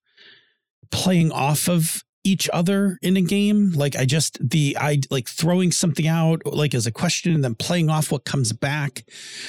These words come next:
Like, I love that as a G M. I love the challenge of it. Like, if you tell me that, you know, your confidential informant, um, you let them sit in jail for a couple days, right?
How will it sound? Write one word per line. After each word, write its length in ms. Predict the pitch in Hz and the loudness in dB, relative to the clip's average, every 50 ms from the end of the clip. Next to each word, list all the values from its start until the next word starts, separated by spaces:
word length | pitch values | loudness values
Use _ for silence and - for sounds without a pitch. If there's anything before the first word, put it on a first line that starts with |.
| - - | -10 -4
Like, 200 | - 156 147 - - | -2 -2 -2 -2 -4
I 140 | - 180 196 | -2 0 0
love 460 | 151 139 135 131 131 131 151 147 127 113 | 2 2 2 2 2 2 2 0 0 0
that 180 | 120 113 104 | -2 -2 -2
as 140 | 110 98 - | -2 -2 -2
a 60 | 120 | -4
G 200 | 104 - - - | -4 -4 -4 -4
M. 180 | 104 - - - - - | -4 -4 -6 -8 -6 -4
I 80 | 143 | -2
love 300 | 156 139 147 160 151 139 | 0 2 2 2 2 0
the 100 | 127 120 | -2 -2
challenge 640 | 110 - - - - 143 143 131 131 131 120 107 - | -2 -4 -4 -2 -2 -2 0 0 0 0 0 0 -2
of 160 | - 120 107 | -4 -4 -4
it. 160 | 117 117 - - | -8 -8 -4 -4
Like, 240 | 120 113 113 - - - - - - - - _ - | -4 -4 -6 -10 -20 -20 -16 -16 -16 -16 -18 _ -4
if 200 | - 143 110 - | -4 -4 0 2
you 100 | 160 165 | 2 2
tell 260 | 131 - - 160 143 | 2 0 0 0 0
me 300 | 139 151 156 147 143 143 | 2 2 2 2 2 2
that, 340 | 135 120 123 117 117 - - | 2 2 2 0 -2 -2 -2
you 80 | 131 135 | -2 0
know, 320 | 113 110 107 101 101 101 - _ _ _ _ _ _ _ _ | 0 0 0 0 -2 -4 -6 _ _ _ _ _ _ _ _
your 200 | - 123 123 120 | -4 -2 -2 -2
confidential 680 | 120 - - 147 131 - 156 139 131 113 - 127 120 120 | -2 -4 -2 -2 -2 0 0 0 0 0 0 -2 -2 -2
informant, 840 | 113 117 - - - - 135 131 135 139 123 117 110 - - - - _ - | -2 -4 -6 -8 -6 -4 -2 0 0 2 0 0 -2 -4 -6 -8 -8 _ -4
um, 400 | 127 117 113 113 110 107 104 110 - - - - - - - _ _ | -2 -2 0 0 0 -2 -2 -4 -6 -10 -16 -16 -16 -18 -20 _ _
you 160 | - 139 139 131 | -2 0 0 2
let 160 | 139 127 - | 0 -2 0
them 160 | - 120 110 | -2 -2 -2
sit 260 | - - - 160 151 | -2 -2 -2 -2 0
in 100 | 143 135 | 0 0
jail 380 | 113 - 120 117 131 135 127 117 | 0 0 0 0 0 0 0 -2
for 180 | - - 120 | -2 -2 -2
a 60 | 110 110 | -4 -4
couple 340 | - - 127 120 120 113 | -2 -4 -4 -2 -2 -2
days, 640 | 110 104 113 110 104 101 104 - - - - - - - _ _ _ _ | -2 0 -2 -2 -2 -2 -2 -2 -2 -2 -4 -4 -6 -10 _ _ _ _
right? 380 | - 113 117 120 113 - - | -4 -2 -2 -2 -4 -6 -10